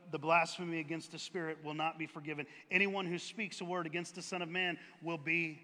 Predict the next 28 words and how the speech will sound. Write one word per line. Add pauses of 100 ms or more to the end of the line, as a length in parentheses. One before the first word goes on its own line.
(380)
forgiven." (200)
Get
that? (220)
It
speaks
a
word (140)
against
the
Son
of
Man.
Peter
denied
him. (200)
He
was
forgiven. (200)
The,
the,
the
people
that
are,
that
are
standing
around,